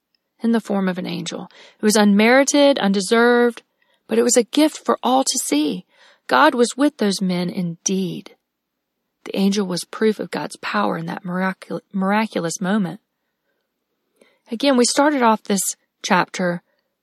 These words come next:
with a verse, Hebrews four sixteen. "Let us then approach God's throne of grace with confidence,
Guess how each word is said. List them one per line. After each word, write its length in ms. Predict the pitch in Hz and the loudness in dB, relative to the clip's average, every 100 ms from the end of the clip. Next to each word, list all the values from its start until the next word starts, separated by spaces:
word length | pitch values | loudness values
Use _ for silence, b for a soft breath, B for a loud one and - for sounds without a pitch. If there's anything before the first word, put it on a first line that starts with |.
| _ _ | _ _
with 240 | 196 202 - | 0 0 0
a 100 | 190 | -4
verse, 400 | 180 170 175 - | -2 -2 -4 -6
Hebrews 420 | - 214 208 196 | -2 -2 -2 -4
four 220 | - 180 | -6 -4
sixteen. 640 | 180 165 - - 180 160 | -4 -4 -4 -6 -6 -8
"Let 200 | 170 220 | -2 0
us 140 | 247 - | 0 -2
then 200 | 190 165 | -4 -4
approach 420 | - - 185 - | -8 -2 -2 0
God's 280 | - - - | -4 -6 -6
throne 200 | - 226 | 0 0
of 100 | 233 | 0
grace 320 | - 247 202 | 0 0 0
with 160 | - - | -4 -10
confidence, 680 | - 269 330 190 - - | 0 2 2 -4 -10 -12